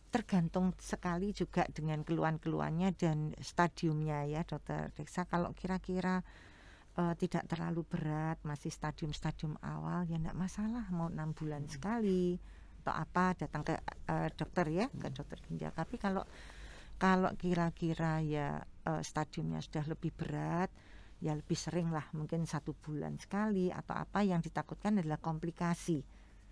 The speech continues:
Speaker 1: yang tidak tertangani, kira-kira seperti itu.
Speaker 2: Hmm,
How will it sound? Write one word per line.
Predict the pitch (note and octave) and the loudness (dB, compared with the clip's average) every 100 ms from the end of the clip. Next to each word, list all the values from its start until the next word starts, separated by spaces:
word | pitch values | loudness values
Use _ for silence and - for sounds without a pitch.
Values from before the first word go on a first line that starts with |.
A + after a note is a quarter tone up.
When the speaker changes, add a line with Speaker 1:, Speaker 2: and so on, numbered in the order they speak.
| - - - | -20 -20 -6
Speaker 1:
yang | E3+ D3 | -2 -2
tidak | D3 D#3+ - | -2 -4 -4
tertangani, | - - D3+ D3+ D3+ D3 C#3+ D3 | -6 -4 -4 -2 -2 -2 -2 -4
kira-kira | C#3+ - C#3+ | -6 -6 -8
seperti | - - - - | -8 -8 -8 -8
itu. | - E3+ - - | -10 -12 -12 -10
Speaker 2:
Hmm, | C3 B2 B2+ | -8 -6 -6